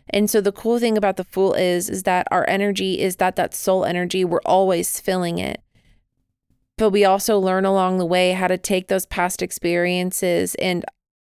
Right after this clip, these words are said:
and, and be everything and nothing at once. So yes, we are brand new in these bodies, but we already have this soul experience. That's the instinct, right? That we know how to be human.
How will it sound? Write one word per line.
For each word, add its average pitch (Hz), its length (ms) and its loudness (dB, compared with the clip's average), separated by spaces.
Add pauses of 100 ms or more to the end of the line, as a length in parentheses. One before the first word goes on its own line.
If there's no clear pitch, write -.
(800)
and, 202 280 0
and 185 200 2
be 185 140 2
everything 190 420 0
and 175 120 0
nothing 175 340 -2
at - 100 -6
once. 175 300 -2
So - 80 -4
yes, 185 500 -2 (440)
we 202 160 2
are 190 80 4
brand 185 420 2
new 185 240 2
in 180 140 0
these 175 220 -2
bodies, 175 480 -2
but - 120 -8
we 180 140 2
already 185 300 4
have 185 320 -2
this 180 260 -4
soul 175 320 -2
experience. 175 640 -4
That's 185 280 0
the 180 120 -6
instinct, 180 640 -4
right? 170 240 0
That - 120 -2
we 185 120 0
know 175 400 2
how 180 160 -2
to 170 80 0
be 175 160 -4
human. 175 540 -2